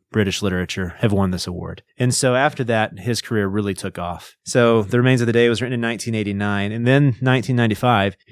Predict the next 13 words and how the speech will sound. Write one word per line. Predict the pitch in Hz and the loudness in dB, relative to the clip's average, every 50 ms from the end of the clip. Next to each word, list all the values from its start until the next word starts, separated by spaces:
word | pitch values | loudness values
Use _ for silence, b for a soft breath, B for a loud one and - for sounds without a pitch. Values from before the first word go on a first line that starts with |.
| B B B | B B B
is | 160 131 117 107 | -4 -2 0 2
when, | 117 123 120 120 117 95 B B B B B B B B | 2 4 4 4 2 0 B B B B B B B B
um, | 131 113 107 107 101 101 98 95 b b b b b - | -2 0 0 0 -2 -2 -6 -8 b b b b b -4
trying | - 143 139 131 | 0 0 2 2
to | 120 | 0
think | - - 120 120 113 - | 0 -2 -2 -2 -2 -4
of | 107 95 - | -6 -4 -4
who | - 110 | -2 -2
might | 107 104 104 98 | 0 -2 -2 -4
be | 98 104 101 98 95 92 | -4 -4 -2 -2 -2 -4
a | 90 90 | -4 -6
g-, | 87 98 - | -8 -8 -8
uh, | - 120 123 | -6 -4 -6